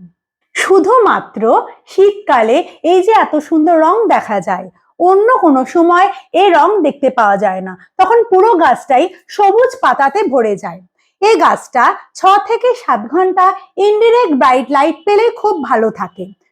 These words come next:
শুধু তাই নয়, যতক্ষণ এই গাছকে অন্ধকারে রাখবেন, অর্থাৎ শীতকালে গাছ যেহেতু বেশি অন্ধকারে থাকে, সেই জন্য গাছের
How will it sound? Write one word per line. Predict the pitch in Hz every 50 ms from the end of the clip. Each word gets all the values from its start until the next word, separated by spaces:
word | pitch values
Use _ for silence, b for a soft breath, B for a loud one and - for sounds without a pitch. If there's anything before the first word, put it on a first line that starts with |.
| _ _
শুধু | - 320 302 226 277 285 285
তাই | 302 269 294 349 381 349 311
নয়, | 262 240 285 392 381 B B B B B 254
যতক্ষণ | 330 294 285 285 - 453 440 453 - 494 523 494 480
এই | 403 285
গাছকে | 285 254 254 - - 349 - 262 247
অন্ধকারে | 254 262 277 349 339 392 381 381 370 311 302
রাখবেন, | 269 247 233 220 233 262 294 285 294 311 294
অর্থাৎ | 269 277 - 262 240 - - - - B B B B -
শীতকালে | - 415 427 427 440 - 466 480 453 453 415 269 294
গাছ | 285 285 285 220 208
যেহেতু | 262 247 226 233 220 - - 285 359 - B B B B 262 330
বেশি | 349 320 - - 508 466 359
অন্ধকারে | 277 247 220 240 247 254 226 214 226 233 -
থাকে, | 349 349 359 370 381 392 403 403 B B B B
সেই | - 403 427 415 403
জন্য | 453 480 480 494 494 359 285
গাছের | 277 240 - - 302